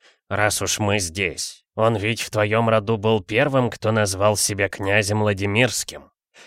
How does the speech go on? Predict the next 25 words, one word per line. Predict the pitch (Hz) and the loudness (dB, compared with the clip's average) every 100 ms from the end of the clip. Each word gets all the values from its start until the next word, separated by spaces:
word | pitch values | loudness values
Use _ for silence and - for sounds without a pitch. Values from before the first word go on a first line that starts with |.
| - _ | -20 _
Пусть | - 170 - | -4 -2 0
это | 160 160 | 0 2
и | |
случилось | 139 143 127 - 160 143 - | 2 0 0 0 0 0 0
всего | - 123 127 | 0 2 4
один | 117 117 110 | 4 2 2
раз, | 131 147 135 | 4 2 2
возможно, | 101 104 98 135 127 123 | 0 0 2 0 2 0
является | 107 107 110 123 113 - 113 | 0 0 2 2 0 -2 -2
выдумкой | 101 131 123 117 113 113 | 0 0 0 -2 -2 -2
более | 95 107 107 104 | -2 0 2 0
поздних | - 101 98 98 98 101 | 0 -2 0 -2 -4 -2
летописцев». | 95 98 - 131 127 - - - _ _ _ _ _ _ _ _ _ _ _ _ _ _ _ _ _ | -2 -2 -2 -4 -4 -8 -12 -18 _ _ _ _ _ _ _ _ _ _ _ _ _ _ _ _ _
«Я | - 87 170 | -10 0 2
учил | 175 - 190 147 | 2 2 4 4
историю | 117 - 165 151 151 | 4 2 2 4 4
у | 143 | 2
того | 143 139 151 | 2 2 2
же | 135 | 2
гувернера, | 120 120 120 135 156 127 | 2 4 4 4 2 2
что | - - | 0 0
и | 127 123 | 2 2
ты», | 123 101 - _ _ _ _ _ _ | 0 -2 -4 _ _ _ _ _ _
буркнул | 92 95 92 98 95 | -4 -2 0 0 0
Вит. | 90 73 - | -4 -8 -16